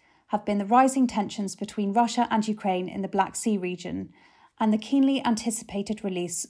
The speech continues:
of the October edition of the United States Department of Agriculture's World Agricultural Supply and Demand Estimates report. Both events have had a positive impact on global prices in all oilseed sectors.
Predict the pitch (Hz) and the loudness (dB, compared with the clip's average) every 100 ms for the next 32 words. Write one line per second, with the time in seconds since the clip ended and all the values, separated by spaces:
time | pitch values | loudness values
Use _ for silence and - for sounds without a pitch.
0 | - 214 208 196 - - 247 240 214 185 | -4 -2 -2 -2 -4 0 2 2 0 -2
1 | - 180 180 180 214 - 196 196 208 233 | -4 -6 -6 -8 -8 -4 -4 0 2 2
2 | 240 247 - 175 - - 214 - 247 247 | 2 -2 -2 -4 -4 -10 -10 -2 0 0
3 | 233 220 202 196 190 185 175 - 185 - | -4 -2 -4 -4 -8 -8 -10 -8 -10 -6
4 | 202 233 226 220 - 254 262 254 220 - | 2 6 6 4 -2 0 0 0 -2 -2
5 | 214 208 - 196 190 202 - 190 185 - | -4 -10 -6 -2 -2 -2 -6 -4 -4 -6
6 | - - 180 - 196 165 175 - - - | -10 -10 -10 -10 -12 -10 -10 -10 -14 -18
7 | _ _ _ _ _ _ _ _ 277 277 | _ _ _ _ _ _ _ _ 4 4
8 | 269 - 180 - 202 208 202 - 269 269 | 2 0 -2 -6 -10 -8 -8 -2 -2 0
9 | 269 185 175 175 180 - 220 214 208 202 | 0 -2 -6 -8 -12 -6 -4 0 0 0
10 | 208 196 180 165 175 175 - 208 214 202 | -4 -4 -4 -4 -6 -6 -4 -6 -2 -2
11 | 202 - 202 190 185 190 185 - - - | -2 -2 -2 -2 -4 -8 -6 -6 -8 -12
12 | - - - | -10 -10 -12